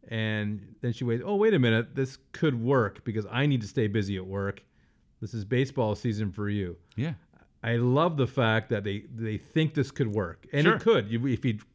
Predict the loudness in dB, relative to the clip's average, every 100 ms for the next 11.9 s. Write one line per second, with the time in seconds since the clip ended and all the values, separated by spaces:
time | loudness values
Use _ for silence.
0 | -4 0 0 0 0 4 2 0 -12 -14
1 | 0 2 4 4 4 4 2 -4 -2 -2
2 | 0 2 2 -2 -4 -4 -2 -6 -4 -4
3 | 0 0 -2 0 2 4 2 2 0 0
4 | -2 0 0 0 -2 -4 -6 -2 2 2
5 | 4 2 4 4 2 -2 _ -2 2 2
6 | 2 0 0 0 2 2 2 2 2 0
7 | -6 _ -6 -2 0 2 0 -2 -6 _
8 | -6 0 2 2 2 4 2 0 0 2
9 | 2 0 -4 -4 -4 -6 -8 -4 -4 -4
10 | -6 -8 -4 -2 -2 -2 -4 -6 -6 -4
11 | -2 -2 0 0 2 2 2 0